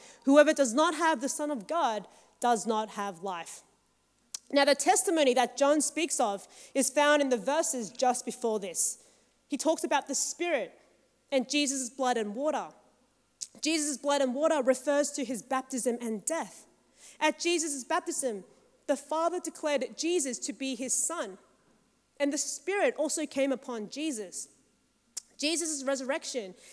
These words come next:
is also proof that he has defeated sin and death.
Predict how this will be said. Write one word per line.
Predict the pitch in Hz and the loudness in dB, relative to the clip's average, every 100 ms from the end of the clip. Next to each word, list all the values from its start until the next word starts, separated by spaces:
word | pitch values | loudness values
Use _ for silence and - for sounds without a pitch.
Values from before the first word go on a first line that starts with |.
| - - | -18 -6
is | 269 - | -6 -2
also | 302 302 311 247 | -2 0 0 -2
proof | - - 415 240 - - _ _ - | -4 -6 -4 -6 -10 -20 _ _ -6
that | 285 | -6
he | - 294 302 | -4 -4 -4
has | 226 269 262 - | -4 -2 -2 -4
defeated | 254 226 - 262 247 240 233 | -8 -12 -8 -4 0 0 0
sin | - - 214 214 208 226 | -8 -4 -2 -2 -6 -8
and | 202 | -8
death. | 190 190 - - | -6 -8 -10 -18